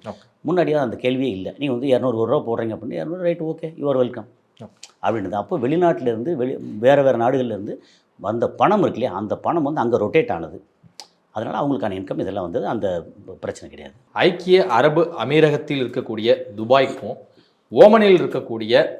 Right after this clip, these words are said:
Speaker 1: மஸ்கட்டுக்கும்
Speaker 2: ம்.
Speaker 1: என்ன வித்தியாசமா நீங்க உணர்றீங்க?
Speaker 2: ஒண்ணு
Speaker 1: இப்ப நீங்க
Speaker 2: மட்டும்
Speaker 1: மிடில் ஈஸ்ட்ல இருந்த வரைக்கும்.
Speaker 2: ஆமா, நான் வந்து மஸ்கட்டும் போயிருக்கேன்.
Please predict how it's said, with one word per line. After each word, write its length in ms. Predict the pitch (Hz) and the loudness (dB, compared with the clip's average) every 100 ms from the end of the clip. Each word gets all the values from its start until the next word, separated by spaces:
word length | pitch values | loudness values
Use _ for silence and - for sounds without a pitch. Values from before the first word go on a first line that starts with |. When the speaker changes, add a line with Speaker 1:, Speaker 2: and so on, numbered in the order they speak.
| 104 | -10
Speaker 1:
மஸ்கட்டுக்கும் 680 | 113 - 165 - 92 - - | -12 -2 -2 -2 -10 -16 -14
Speaker 2:
ம். 120 | 98 | -8
Speaker 1:
என்ன 260 | 110 196 262 | -4 2 2
வித்தியாசமா 540 | 175 131 147 131 120 | 2 2 0 0 -6
நீங்க 160 | 120 92 85 | -10 -12 -14
உணர்றீங்க? 300 | 98 98 85 - _ _ 123 | -12 -12 -16 -20 _ _ -8
Speaker 2:
ஒண்ணு 40 | |
Speaker 1:
இப்ப 120 | 123 | -2
நீங்க 200 | 123 135 | 0 0
Speaker 2:
மட்டும் 200 | 135 160 | 0 2
Speaker 1:
மிடில் 40 | 156 | 0
ஈஸ்ட்ல 200 | - 120 | 0 -4
இருந்த 220 | 107 107 | -2 -4
வரைக்கும். 300 | 101 92 - _ | -6 -10 -20 _
Speaker 2:
ஆமா, 180 | 107 135 - - | -10 -10 -14 -6
நான் 200 | 107 104 | -4 -4
வந்து 180 | 113 | -6
மஸ்கட்டும் 300 | 90 - 95 | -6 -6 -8
போயிருக்கேன். 500 | 104 98 90 123 180 | -4 -6 -4 -6 -6